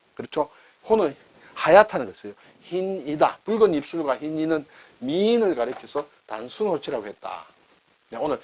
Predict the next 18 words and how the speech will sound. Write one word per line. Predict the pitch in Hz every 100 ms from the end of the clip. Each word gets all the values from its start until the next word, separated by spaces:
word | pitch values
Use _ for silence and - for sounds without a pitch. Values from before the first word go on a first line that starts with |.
| -
각자 | - 202 - 240 220
묻히다. | 196 208 185 - - _ -
그렇죠? | 101 - 147 165 _ _ - _ -
뿌리 | 233 226
있는 | 185 208
놈은 | 190 135 170 165 101 - - -
날카로운 | 98 110 131 190 202 156
이가 | 127 165 117
없다. | 120 - 139 - _ _ _ -
사람이 | 147 170 180 131 - -
다 | - - -
가진 | 208 214 226 190
것은 | 135 120
아니다. | 92 117 143 - _ - _ -
네, | 90
그렇게 | 123 143 107
되겠죠. | 98 - 120 - - - -
총각이다. | - 165 175 180 156 151 143